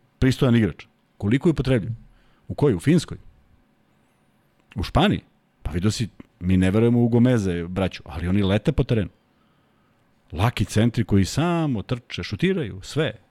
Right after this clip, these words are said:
Leva, desna, ula, zakucavanje, trojka, sve. Dakle, pre-, <laughs> previsok je da, da bi igrao, tako mi deluje. E, Španija, Grčka. A da Kutumbo? Da,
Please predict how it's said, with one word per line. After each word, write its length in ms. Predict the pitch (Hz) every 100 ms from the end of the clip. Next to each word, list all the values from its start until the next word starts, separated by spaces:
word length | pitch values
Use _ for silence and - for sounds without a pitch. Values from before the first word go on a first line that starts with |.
| _
Leva, 340 | 101 147 98
desna, 420 | - 127 131 - -
ula, 360 | - 139 92
zakucavanje, 540 | 85 92 - 127 107 85
trojka, 340 | - 113 98 -
sve. 180 | - 156 - _ - - - - - - _ _ _
Dakle, 260 | - - - - 110 _ _ _ _ _ _ - 113 - - _ _ _ _ _ _
pre-, 800 | - - - - - 101 110 110
<laughs> 60 | -
previsok 460 | 107 123 - 143
je 80 | 143
da, 160 | 131 135
da 180 | 123 127
bi 120 | 123
igrao, 240 | 117 98
tako 300 | - - -
mi 60 | 110
deluje. 280 | 117 117 80 - - - - - - - - - _ _
E, 80 | 78 80 80 78 76 71 - - - - -
Španija, 380 | - - 113
Grčka. 320 | 113 123 - - - _ _ _ _ _ _ _ _ _ _ _ - - - - _ _ _ _ -
A 100 | -
da 100 | -
Kutumbo? 420 | - - 147 - -
Da, 180 | - 98